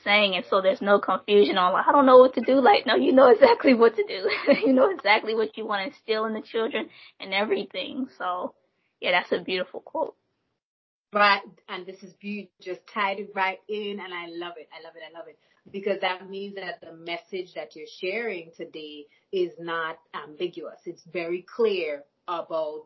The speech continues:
Speaker 2: your approach to homeschooling. So, so, so we could probably wrap up.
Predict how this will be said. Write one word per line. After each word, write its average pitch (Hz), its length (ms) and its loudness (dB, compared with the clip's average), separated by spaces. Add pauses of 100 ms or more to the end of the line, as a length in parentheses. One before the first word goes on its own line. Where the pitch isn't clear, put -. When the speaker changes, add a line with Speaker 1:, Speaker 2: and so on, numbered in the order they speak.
Speaker 2:
your 175 220 -10
approach 170 520 -14
to 175 60 -12
homeschooling. 156 800 -16 (220)
So, 262 260 4 (260)
so, 233 320 -2
so 226 240 -4 (520)
we 226 180 -16
could 466 160 -10
probably 190 500 -8
wrap 147 260 -12
up. 214 260 -10